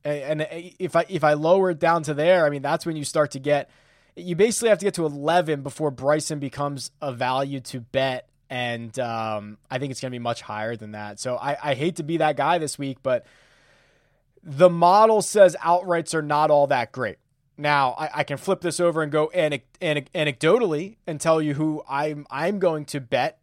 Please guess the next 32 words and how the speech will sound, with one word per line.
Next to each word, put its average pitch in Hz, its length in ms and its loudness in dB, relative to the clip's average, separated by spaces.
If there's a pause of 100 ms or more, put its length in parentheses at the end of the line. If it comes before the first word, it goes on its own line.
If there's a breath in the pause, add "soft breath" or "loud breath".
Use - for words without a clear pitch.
(260)
even 151 220 -6
though 143 120 -4
the 135 80 -8
model 135 280 -2
tells 143 340 -2
me 143 160 -6
otherwise. 143 540 -2
So 147 300 -2
I, 139 340 -4
I'm 185 120 -2
starting 160 360 0
my 151 220 0
card 151 260 2
at 123 100 -10
Viktor 123 320 -8
Hovland. 131 600 -4 (220)
Uh, 113 280 -6
he's 139 360 -14
twenty-two 175 520 -4
to 151 60 -4
one. 160 460 -4 (100)
I, 135 220 -6 (100)
I 139 140 -4
see 151 240 -6
him 143 120 -6
on 135 140 -6
William 135 280 -4
Hill 160 200 -2
at 143 60 -10
twenty-two 139 400 -10
to 127 60 -12
one. 160 400 -6